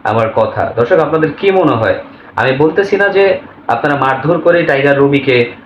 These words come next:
আহ, মাঠ থেকে বের করে দিয়েছেন, হসপিটালে ভর্তি করে দিয়েছেন, আমি এটা বলতেছি না। আমি এইটা বলতে চাচ্ছি, যদি টাইগার রবি মিথ্যা কথা বলে থাকে সিম্প্যাথি নেওয়ার জন্য কিংবা কোনো রকমের, আহ,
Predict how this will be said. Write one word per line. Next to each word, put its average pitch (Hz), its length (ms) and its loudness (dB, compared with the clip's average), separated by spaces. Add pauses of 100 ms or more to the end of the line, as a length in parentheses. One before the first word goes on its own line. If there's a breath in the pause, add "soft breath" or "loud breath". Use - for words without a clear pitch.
আহ, 113 260 0
মাঠ 113 220 -2
থেকে 123 160 0
বের 117 200 0
করে 117 160 2
দিয়েছেন, 107 260 -2
হসপিটালে 113 480 -2
ভর্তি 127 260 0
করে 120 140 2
দিয়েছেন, 104 240 -2
আমি 147 120 2
এটা 156 160 2
বলতেছি 170 460 -2
না। 90 180 -2 (300 loud breath)
আমি 131 280 0
এইটা 127 260 2
বলতে 208 320 0
চাচ্ছি, 156 380 -2
যদি 127 260 0
টাইগার 131 540 0 (320)
রবি 123 320 2
মিথ্যা 139 320 0
কথা 127 260 -2
বলে 117 200 0
থাকে 117 280 -2
সিম্প্যাথি 117 500 -2
নেওয়ার 135 280 0
জন্য 113 260 0
কিংবা 110 280 0
কোনো 113 200 -2
রকমের, 113 380 0 (400 loud breath)
আহ, 107 380 0